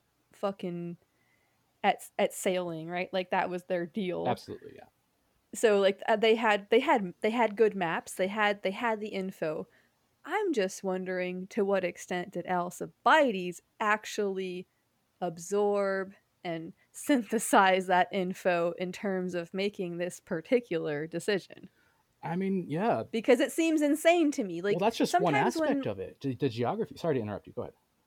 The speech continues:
Speaker 1: Oh, no, I'm just saying, like, when things don't make sense, it's usually because there's information missing, right? Like
Speaker 2: I'm not exactly sure, because he has to convince people to do this, right?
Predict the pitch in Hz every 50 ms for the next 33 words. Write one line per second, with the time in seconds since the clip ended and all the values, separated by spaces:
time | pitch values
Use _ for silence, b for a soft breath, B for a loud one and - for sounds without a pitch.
0 | _ _ _ _ _ _ _ _ _ _ _ _ _ _ _ 294 339 349 302 330
1 | 427 359 277 339 339 330 370 349 - 359 349 311 269 247 247 - - - 240 262
2 | 262 262 254 - 285 277 277 277 - - 269 254 220 - 208 202 190 - - -
3 | 415 370 233 233 254 - - - - - - 269 285 320 320 - 262 240 226 220
4 | 214 - - 220 196 196 202 202 196 190 180 180 180 - 190 185 185 - 190 180
5 | 175 170 247 311 - - 165 143 143 139 - - - - - - - 170 - _
6 | - 165 180 269 - - - 196 170 185 - - _ _ _ _ _ _ _ _
7 | _ _ _ _ _ _ _ - - 214 240 254 269 294 285 - - - - 175
8 | 147 - - - 165 160 180 - - - 175 156 - - - 156 120 107 - 110
9 | - - 151 143 - - 202 196 202 226 214 - - 226 220 - - 190 160 127
10 | 147 143 156 151 - - _ - 131 127 123 110 104 104 104 - 185 247 277 -
11 | - - - - - 104 135 180 180 -